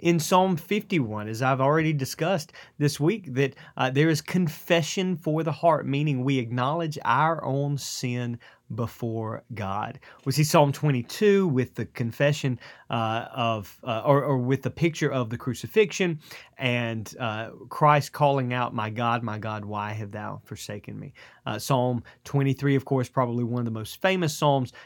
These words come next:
in which we see, "The Lord is my shepherd." There's a personal understanding. But then he says at the very end, uh, uh, the personal relationship of,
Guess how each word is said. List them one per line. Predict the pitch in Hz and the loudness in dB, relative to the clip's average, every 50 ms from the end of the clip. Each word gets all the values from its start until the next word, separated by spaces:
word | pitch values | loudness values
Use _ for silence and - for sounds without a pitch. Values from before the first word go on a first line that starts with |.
| - - | -12 -6
in | - 135 127 127 | -2 0 0 2
which | 127 131 131 131 - - - - - - - | 2 2 0 0 -4 -12 -16 -18 -20 -12 -6
we | 120 120 123 | -2 -2 -2
see, | 113 - - 131 123 120 | -2 -2 -2 -2 -2 -2
"The | 120 117 127 120 | -2 -2 -2 -2
Lord | 117 123 127 127 127 127 | 0 0 0 0 0 -2
is | - 117 120 117 120 113 110 113 | -2 -4 -4 -2 -4 -4 -6 -8
my | - 117 113 113 110 104 101 101 107 - - - | -8 -6 -4 -4 -2 -4 -4 -4 -6 -10 -12 -12
shepherd." | - - - - 127 110 - 107 104 | -12 -6 -4 -4 -4 -4 -4 -8 -10
There's | 110 117 117 113 | -8 -8 -6 -8
a | 117 | -8
personal | - _ - - - 151 147 131 - - 131 127 127 - | -12 _ -14 -6 -2 0 0 0 0 -4 -6 -6 -6 -6
understanding. | 123 117 110 110 104 - - 113 110 110 113 113 113 | -6 -6 -6 -8 -8 -8 -8 -8 -8 -8 -8 -8 -8
But | 110 107 | -6 -2
then | - 147 170 208 220 | 0 2 2 4 4
he | 185 165 127 | 4 2 2
says | - - - 120 110 110 104 113 | 0 -2 -4 -4 -4 -4 -4 -8
at | 101 | -8
the | - 120 | -10 -8
very | 113 120 117 107 107 113 - - | -6 -6 -6 -6 -6 -10 -10 -6
end, | - 208 202 151 120 110 107 - - - - - - - - - _ - | -2 0 0 0 0 -2 -6 -10 -16 -20 -20 -20 -20 -20 -20 -18 _ -6
uh, | 123 117 113 113 113 117 - - - - _ - | -4 -4 -2 -2 -4 -4 -6 -8 -16 -20 _ -8
uh, | 131 120 110 110 110 110 110 - - | -6 -6 -6 -6 -6 -10 -12 -12 -12
the | 127 120 110 123 117 110 107 101 _ | -8 -6 -4 -2 -2 -2 -4 -8 _
personal | - - - 170 170 165 151 - - 151 139 131 123 113 - - - _ _ | -12 0 4 6 6 6 4 0 0 0 2 2 0 -2 -4 -10 -20 _ _
relationship | - 123 127 135 131 123 131 - - 139 123 107 | -4 0 0 0 2 0 -2 -2 0 -2 -2 -2
of, | 113 104 | -4 -10